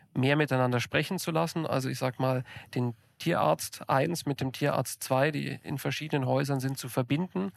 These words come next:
Speaker 2: Das können
Speaker 1: Cool.
Speaker 2: wir, weil wir eben verschiedene Praxismanagementsysteme jetzt zusammengestöpselt haben und einfach auch den dritten Part, nämlich den Tierbesitzer, mitbringen.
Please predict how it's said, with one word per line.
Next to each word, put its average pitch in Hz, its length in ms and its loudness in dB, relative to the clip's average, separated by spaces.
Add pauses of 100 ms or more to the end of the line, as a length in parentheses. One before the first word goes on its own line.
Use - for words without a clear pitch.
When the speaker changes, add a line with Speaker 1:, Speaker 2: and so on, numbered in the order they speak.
(520)
Speaker 2:
Das 143 200 2
können 165 280 4
Speaker 1:
Cool. 156 60 4
Speaker 2:
wir, 160 220 4
weil 135 200 2
wir 135 80 0
eben 135 180 -2
verschiedene 139 420 -2
Praxismanagementsysteme 135 1200 -2
jetzt 131 240 -4
zusammengestöpselt 143 800 -2
haben 135 260 0
und 143 180 -6
einfach 139 400 -2
auch 139 220 -2 (1400)
den 135 100 4
dritten 160 260 2
Part, 127 220 2
nämlich 131 220 0
den 135 120 -8
Tierbesitzer, 127 560 0
mitbringen. 131 600 -2